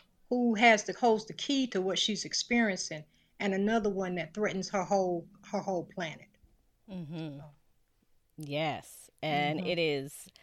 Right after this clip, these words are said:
Speaker 2: very, very good.
Speaker 1: Thank
Speaker 2: So
Speaker 1: you.
Speaker 2: where did the idea come from?
Speaker 1: I don't know. Um, <laughs> you know, I didn't e-, I never thought of myself as a writer, always as a reader.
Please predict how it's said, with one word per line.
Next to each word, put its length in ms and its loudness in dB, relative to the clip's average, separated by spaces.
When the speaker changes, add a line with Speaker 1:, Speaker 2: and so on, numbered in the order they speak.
Speaker 2:
very, 280 6
very 280 -4
good. 440 -6
Speaker 1:
Thank 240 4
Speaker 2:
So 120 8
Speaker 1:
you. 100 6
Speaker 2:
where 140 10
did 180 6
the 380 12
idea 300 8
come 200 2
from? 340 -2
Speaker 1:
I 100 -14
don't 220 -20
know. 240 -20
Um, 460 10
<laughs> 140 6
you 140 8
know, 320 12
I 160 12
didn't 160 6
e-, 160 2
I 80 8
never 240 8
thought 260 8
of 60 4
myself 460 4
as 160 0
a 60 -4
writer, 460 6
always 380 6
as 140 -4
a 80 -4
reader. 440 0